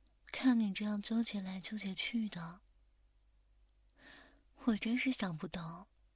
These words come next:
自己为什么会喜欢你啊。你现在的样子可一点儿也没有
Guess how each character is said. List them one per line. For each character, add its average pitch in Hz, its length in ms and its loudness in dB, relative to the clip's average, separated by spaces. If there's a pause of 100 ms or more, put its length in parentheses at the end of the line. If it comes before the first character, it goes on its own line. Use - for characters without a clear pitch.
(400)
自 - 180 -2
己 220 120 0
为 226 180 2
什 190 160 0
么 165 80 -2
会 170 160 -8
喜 - 160 -6
欢 156 320 -4
你 156 140 -8
啊。 - 240 -18 (1120)
你 220 120 6
现 254 280 4
在 277 180 4
的 214 100 0
样 175 320 -6
子 - 160 -12 (1300)
可 214 240 -2
一 233 160 4
点 185 180 -2
儿 196 60 -2
也 220 160 0
没 170 320 -4
有 170 400 -8